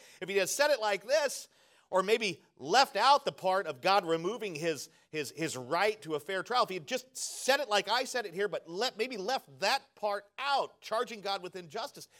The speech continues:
it'd have been a perfect statement. It'd have been a perfect rebuke. It would have been a perfect correction. But instead, in the midst of all that pain and suffering and confusion and perplexity, he lobs a missile at God.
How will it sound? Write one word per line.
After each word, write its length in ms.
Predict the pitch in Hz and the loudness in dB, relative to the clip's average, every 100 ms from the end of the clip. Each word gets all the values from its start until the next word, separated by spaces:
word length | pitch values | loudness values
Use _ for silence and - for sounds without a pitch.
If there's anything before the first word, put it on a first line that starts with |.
| - | -8
it'd 100 | 226 | -4
have 80 | 202 | -4
been 120 | 165 | -6
a 20 | 127 | -8
perfect 320 | 131 143 - | -10 -12 -12
statement. 400 | 240 277 - _ _ _ _ _ - | -12 -12 -16 _ _ _ _ _ -4
It'd 80 | 226 | -2
have 80 | |
been 120 | 208 190 | -2 -4
a 40 | |
perfect 440 | - 185 175 165 | -4 -4 -4 -10
rebuke. 460 | 185 175 262 233 - _ _ _ _ 208 | -12 -12 -12 -14 -14 _ _ _ _ 0
It 80 | |
would 120 | 214 202 | 2 0
have 60 | |
been 100 | 180 | -2
a 40 | 165 | -4
perfect 400 | - 170 180 - | -6 -8 -8 -12
correction. 540 | 202 247 294 - - 165 _ _ _ _ _ _ _ _ _ _ | -8 -8 -8 -14 -16 _ _ _ _ _ _ _ _ _ _ _
But 260 | 143 160 - | 0 2 2
instead, 600 | 175 - - 175 196 185 _ _ _ 113 | -8 -8 -2 0 0 -4 _ _ _ -18
in 40 | |
the 80 | 117 | -10
midst 200 | 185 - | -10 -6
of 100 | 156 | -2
all 180 | 180 190 | 0 0
that 280 | 180 180 | -4 -6
pain 240 | - 180 180 | -10 -12 -10
and 100 | 170 | -10
suffering 440 | - 180 196 180 | -6 -6 -6 -10
and 100 | 170 | -12
confusion 600 | 139 139 - 180 190 185 | -14 -16 -16 -14 -12 -12
and 100 | 131 | -12
perplexity, 800 | - 117 170 175 180 185 180 180 | -14 -10 -4 -4 -4 -12 -12 -12
he 400 | 131 151 151 143 _ _ _ _ _ _ _ 117 | -12 -10 -10 -12 _ _ _ _ _ _ _ -6
lobs 380 | 151 160 123 | -2 -2 -6
a 80 | 143 | -10
missile 480 | 131 151 156 165 135 | -10 -10 -10 -8 -8
at 180 | 127 - | -8 -12
God. 280 | 98 85 | -16 -16